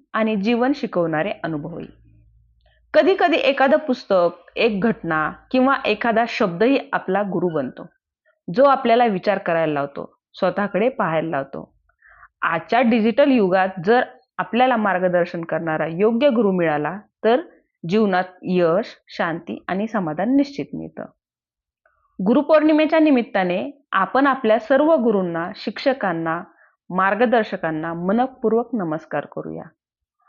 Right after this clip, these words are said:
त्यांच्या शिकवणीतूनच आपण घडतो, त्यांच्या आशीर्वादामुळेच आपण उभे राहतो. तर उद्या गुरुपौर्णिमा आहे, तर उद्याच्या दिवशी जर, अ, प्रत्येकाला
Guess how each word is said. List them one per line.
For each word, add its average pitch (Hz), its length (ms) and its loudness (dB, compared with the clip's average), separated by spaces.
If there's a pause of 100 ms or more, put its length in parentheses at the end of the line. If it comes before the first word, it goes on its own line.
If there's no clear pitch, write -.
(1000)
त्यांच्या 269 380 4
शिकवणीतूनच 277 800 2
आपण 190 320 -2
घडतो, 165 480 -6 (680)
त्यांच्या 202 520 0 (400)
आशीर्वादामुळेच 240 880 2
आपण 190 240 -2
उभे 170 260 -2
राहतो. - 500 -8 (800)
तर 240 220 4 (260)
उद्या 214 260 4
गुरुपौर्णिमा 226 680 2
आहे, 151 260 -8 (220)
तर 202 60 0 (120)
उद्याच्या 233 420 0
दिवशी 202 580 -4 (140)
जर, 226 220 2 (540)
अ, 175 280 -2
प्रत्येकाला 220 680 0